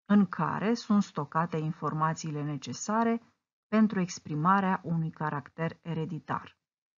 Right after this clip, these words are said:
Genele sunt dispuse una în prelungirea alteia, într-o dispoziție liniară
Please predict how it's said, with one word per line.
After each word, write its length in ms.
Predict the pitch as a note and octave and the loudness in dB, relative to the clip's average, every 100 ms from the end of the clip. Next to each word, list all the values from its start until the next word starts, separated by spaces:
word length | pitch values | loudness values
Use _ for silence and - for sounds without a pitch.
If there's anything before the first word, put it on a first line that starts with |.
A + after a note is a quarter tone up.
| _ _ _ _ _ _ _ _ _ E3+ | _ _ _ _ _ _ _ _ _ 2
Genele 580 | E3 D#3+ C#3+ D3 B3+ | 4 4 4 4 4
sunt 300 | C#4+ - G3+ | 2 6 6
dispuse 560 | F3 E3 - F3+ - D#3 | 6 2 -2 -2 0 -2
una 400 | F3+ F3+ F3+ E3 - | 4 6 6 6 4
în 160 | E3 | 0
prelungirea 760 | D#3+ D#3+ D#3 D#3 E3 E3 E3 - | 2 0 0 -2 0 2 2 2
alteia, 680 | D#3 D3 C#3 D3 C#3+ D3 A#3+ - - _ _ _ _ | -2 -2 -4 -6 0 2 2 -2 -20 _ _ _ _
într-o 440 | C#4 D4+ C4+ A3+ | 4 4 6 6
dispoziție 880 | F#3+ F3+ - E3+ E3 F3 F#3+ - D#3+ | 6 2 0 0 2 2 2 0 0
liniară 960 | C#3+ D#3 A3+ B3+ G3 - - D#3 A#3 | 2 6 8 10 6 2 -2 -4 -6